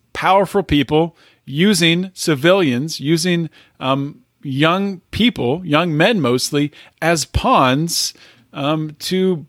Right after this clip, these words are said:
play out, uh, this stuff in real life and kill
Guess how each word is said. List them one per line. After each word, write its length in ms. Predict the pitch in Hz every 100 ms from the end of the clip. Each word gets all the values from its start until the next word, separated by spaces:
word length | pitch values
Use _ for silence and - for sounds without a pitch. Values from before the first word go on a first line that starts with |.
| -
play 400 | - 160 185 190
out, 420 | 175 185 180 - -
uh, 220 | 143 139
this 280 | 139 160 160
stuff 380 | - 180 175 -
in 140 | 151
real 240 | 131 170
life 480 | 170 127 135 147 - - - - _ _
and 320 | 143 147 269
kill 520 | - - 247 214 208